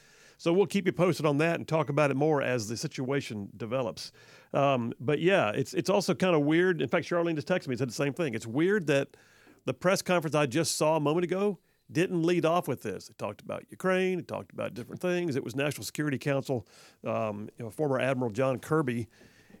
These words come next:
And then finally somebody asked a question. Uh, "John, we hear about another something being shot down." "Yes, let me address that." Like, "Oh, that's, that's a back burner issue?"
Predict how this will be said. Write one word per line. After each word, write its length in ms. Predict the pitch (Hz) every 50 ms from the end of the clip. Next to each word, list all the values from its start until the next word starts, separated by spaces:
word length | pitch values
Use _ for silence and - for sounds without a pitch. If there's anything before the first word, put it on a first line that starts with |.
| -
And 120 | - 131 139
then 160 | 151 147 139
finally 360 | - - 175 175 196 196 170
somebody 340 | - - 180 160 156 147 147
asked 220 | - 147 147 - -
a 60 | -
question. 400 | - 165 185 175 - - 92 92 _ _ _ _ _ _ _ _ _ - -
Uh, 340 | 135 135 123 110 98 92 - 127 - _ _ _ _ _ _ _ _ _ _ - - 123
"John, 440 | 104 160 170 160 139 95 82 - - _ _ _
we 140 | - 135 135
hear 120 | 120 147 175
about 200 | 156 156 156 139
another 220 | 143 151 151 127
something 260 | - 135 135 151 123
being 160 | 113 139 127
shot 320 | 113 - - 151 139 127 -
down." 400 | 135 139 135 110 92 90 90 - _ _ _ _ - - - - _ -
"Yes, 380 | - 156 170 156 113 98 -
let 80 | 151 160
me 60 | 165 170
address 320 | 151 123 147 143 139 -
that." 260 | - - 87 87 - -
Like, 180 | 120 117 - _ _ _ _ -
"Oh, 260 | - 175 170 120 92 95 104 - - -
that's, 380 | - - 135 156 156 - - - _ _ _ _ - - - _ _ - - - 127 131
that's 240 | 135 147 147 - -
a 60 | 143
back 320 | 120 101 117 139 147 -
burner 360 | 151 143 165 196 208 208 208 -
issue?" 480 | 190 202 165 - 240 254 294 302 240